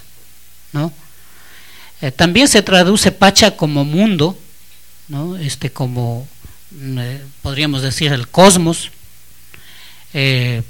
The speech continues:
pero, eh, eh, digamos, tiene todas estas, estas connotaciones, pero, eh, diríamos, eh, haciendo un estudio etimológico, Pacha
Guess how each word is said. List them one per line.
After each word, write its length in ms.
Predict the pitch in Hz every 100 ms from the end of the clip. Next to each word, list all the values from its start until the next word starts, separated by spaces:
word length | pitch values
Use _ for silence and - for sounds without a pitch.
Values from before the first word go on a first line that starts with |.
| -
pero, 380 | 175 202 254 233
eh, 500 | 170 147 139 131 131 -
eh, 320 | 147 131 127
digamos, 500 | 117 156 175 156 - - 190 143
tiene 260 | 180 175
todas 180 | 214 220
estas, 400 | 226 175 - -
estas 540 | 180 170 - 156 147 -
connotaciones, 840 | 170 180 180 180 175 190 196 196
pero, 300 | - 180 180 - - - - - -
eh, 240 | 180 151
diríamos, 560 | 156 180 196 180 - 226
eh, 540 | 151 139 135 123 139 160
haciendo 460 | 147 - 196 185 180
un 180 | 156
estudio 800 | 147 - 208 208 190 156 127 117 - - - - -
etimológico, 840 | 160 175 170 160 170 - 151 151
Pacha 580 | - 202 220 - 220 208